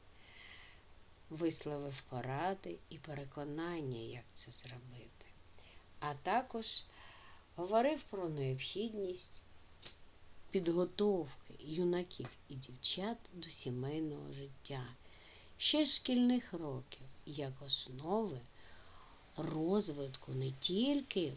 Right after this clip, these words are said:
кожної родини, а суспільства взагалі.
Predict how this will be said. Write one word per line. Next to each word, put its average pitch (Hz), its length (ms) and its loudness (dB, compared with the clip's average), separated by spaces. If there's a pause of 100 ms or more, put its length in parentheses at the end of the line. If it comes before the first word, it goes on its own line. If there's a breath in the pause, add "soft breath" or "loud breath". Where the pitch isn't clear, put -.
кожної 151 520 -2
родини, 135 580 -6 (140)
а 151 100 -6
суспільства 135 960 -2 (200)
взагалі. 131 640 -6